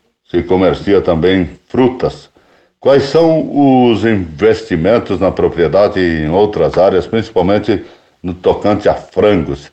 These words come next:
Relate aos ouvintes o funcionamento e a participação do governo municipal de Barra do Rio Azul neste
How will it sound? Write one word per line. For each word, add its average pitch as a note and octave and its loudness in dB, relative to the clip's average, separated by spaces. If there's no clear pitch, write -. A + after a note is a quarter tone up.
Relate C#3 2
aos F#2+ 2
ouvintes G2 0
o F#2+ 2
funcionamento A2 0
e G2+ 4
a D#2 2
participação - -2
do F2+ 0
governo E2 0
municipal F2+ 0
de D#2 -8
Barra F2+ 2
do C#2 -8
Rio F#2 2
Azul F2+ 0
neste G2 0